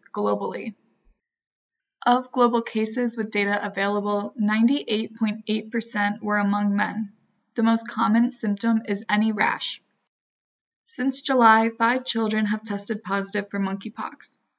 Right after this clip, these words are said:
During an investor call yesterday, executives said Moderna has started a research program to consider whether to create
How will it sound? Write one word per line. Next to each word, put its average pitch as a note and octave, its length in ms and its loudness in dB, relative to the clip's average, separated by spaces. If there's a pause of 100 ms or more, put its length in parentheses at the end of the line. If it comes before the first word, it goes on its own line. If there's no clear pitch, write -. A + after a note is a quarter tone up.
(260)
During B3 340 4
an A3 300 0
investor G#3 580 0
call A#3+ 320 -2
yesterday, A#3 680 0 (240)
executives B3 720 0
said A3 160 2
Moderna G3+ 600 0
has G3+ 280 -6
started G#3+ 380 0
a G3 100 -2
research G#3 560 -4
program B3 580 0 (300)
to B3+ 100 -8
consider A#3+ 480 6
whether G#3+ 320 0
to B3+ 160 -12
create G#3 400 0